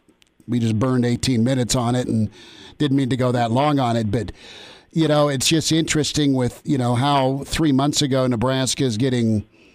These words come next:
slapped for another high profile or another, uh, quarterback slash offensive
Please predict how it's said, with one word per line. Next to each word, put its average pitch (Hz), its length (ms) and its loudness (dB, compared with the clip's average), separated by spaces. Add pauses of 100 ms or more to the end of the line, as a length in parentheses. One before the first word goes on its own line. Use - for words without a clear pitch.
(320)
slapped 147 800 0
for 127 320 -2
another 127 460 0
high 131 160 0
profile 131 640 0
or 123 180 0
another, 127 500 0 (840)
uh, 107 480 0 (340)
quarterback 139 720 0
slash 127 760 0
offensive 131 1160 -2